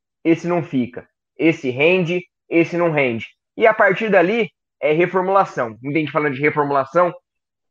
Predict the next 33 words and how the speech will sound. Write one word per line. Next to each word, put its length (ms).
Precisamos 380
entender: 320
o 60
Palmeiras 340
não 160
vai 140
mandar 280
dez 340
embora 400
e 40
contratar 420
vinte. 300
Não 180
vai 140
fazer 240
isso. 280
Até 200
porque 400
não 140
tem 180
dinheiro 340
pra 180
isso. 280
Mas 1120
é, 880
é 100
pensar 640
que 100
esses 220
cinco 360
jogos 440
serão 320
importantíssimos 1040